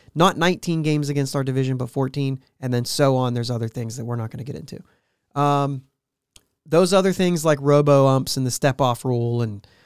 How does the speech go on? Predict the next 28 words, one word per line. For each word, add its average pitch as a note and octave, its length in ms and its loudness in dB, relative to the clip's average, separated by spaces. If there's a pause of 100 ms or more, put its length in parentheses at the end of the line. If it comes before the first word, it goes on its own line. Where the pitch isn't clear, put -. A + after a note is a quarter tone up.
(120)
all C#3 180 6
those C3+ 180 2
other B2 180 2
things, A#2 340 -4 (300)
those E3 240 6
are D#3 100 2
not D3+ 200 2
decided. C#3+ 580 0
They C3+ 240 -2
will, C3 300 -2
that C3+ 340 -2
committee C#3+ 460 0
will C3 160 0
then B2+ 320 0 (360)
decide B2 600 0 (560)
further. A2+ 420 -8 (380)
So B2 380 -4 (140)
those F#3 180 0
kind B3+ 180 -6
of C#4 60 -4
rules F3+ 240 2
and C#3+ 80 -4
stuff C#3+ 280 -4
we E3+ 60 -14
can C#3 60 -12
talk C#3 160 -6
about C3 180 -8
later. B2 300 -14